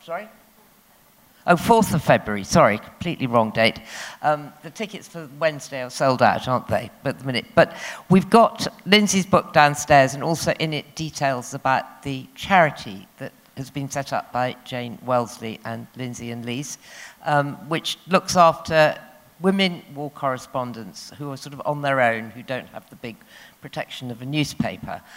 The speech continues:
Um, and we arrange mentors for them, and it's going incredibly well, but it always needs more donations. Anyway, there's these bookmarks that Jane has brought, and they're downstairs. And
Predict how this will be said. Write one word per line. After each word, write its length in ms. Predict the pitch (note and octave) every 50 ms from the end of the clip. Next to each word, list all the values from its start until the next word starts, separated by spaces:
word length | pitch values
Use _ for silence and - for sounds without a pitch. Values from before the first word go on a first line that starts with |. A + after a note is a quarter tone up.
| - - - - _
Um, 420 | - C#3 C#3 C3+ C3+ C3+ C#3 C3 - _ _ _
and 240 | - C#3+ C#3+ C3+ C3 A#2+ - - _ _ _ _ _ _ _ B2 C3
we 120 | D3 D3
arrange 420 | D3 C#3+ C#3+ C#3+ C#3 C#3 C3+ - -
mentors 640 | C#3 C#3 C#3 C3 - - C3+ B2 A#2+ A2+ A2 -
for 240 | - - B2+ A#2 A2+
them, 280 | G2 G2 F#2+ F#2 G2 - _
and 180 | - A#2+ A2+ - - _ -
it's 240 | - - G#2 - -
going 380 | - C3+ B2 A#2 A#2 A2 - - _ _ _ _
incredibly 500 | - B2+ - - D3 C#3+ C3 B2 A#2+ B2+
well, 260 | A#2 A2 G#2+ G2 G2 -
but 120 | - A#2+ -
it 120 | B2 A2+ C3
always 340 | B2+ B2+ A#2+ B2 A2+ -
needs 320 | A#2 A2+ G#2+ G#2+ G#2 - _
more 180 | B2 A#2 A#2
donations. 500 | - - G#2 G#2+ A2 G#2+ G#2+ - - - - C3+
Anyway, 200 | C3+ B2+ B2 A2+
there's 280 | A2 B2 B2 G#2 -
these 220 | - B2+ A2+ - - - - - - - - - _ _ _ _
bookmarks 560 | F#3+ - - C3+ C3 A#2+ A2+ G#2+ - - -
that 180 | - C3 F#2 - _ _ _
Jane 260 | - C#3+ C3 B2 A#2+ G#2+
has 180 | G#2 A#2+ -
brought, 280 | - - A#2+ G#2+ F2+ - - - _
and 140 | B2 A2+ A2+
they're 80 | A2+ A2+
downstairs. 800 | - A2+ A2 G#2+ G#2+ G#2+ - - - A#2 G2 F2+ G2+ F2+ - - _ - - - - _ _ _
And 260 | C3+ C#3 C#3 C#3 C3+